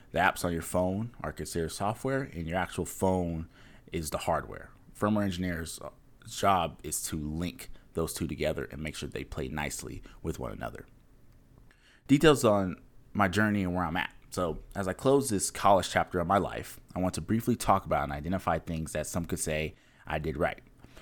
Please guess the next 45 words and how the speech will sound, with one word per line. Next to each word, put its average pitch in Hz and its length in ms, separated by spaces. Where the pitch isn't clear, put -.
For 92 100
starters, 90 640
I 87 80
went 87 160
to - 80
community 87 260
college 90 280
for 85 100
two 92 160
years, 85 500
and 76 240
then 107 240
I 82 120
transferred 78 460
to 67 100
a 67 40
university. 65 540
This 123 180
saved 101 280
a 82 40
lot 82 240
of 110 60
money 87 300
and 82 100
allowed 90 220
me 90 100
to 82 80
get 90 120
my 78 140
general 85 320
courses 95 520
and - 100
credits 82 340
out 82 100
of 80 60
the 71 80
way, 101 320
um, 73 220
and 78 100
also 92 400
provide 87 380
a 78 80
nice 85 260
transition 82 600
point 78 360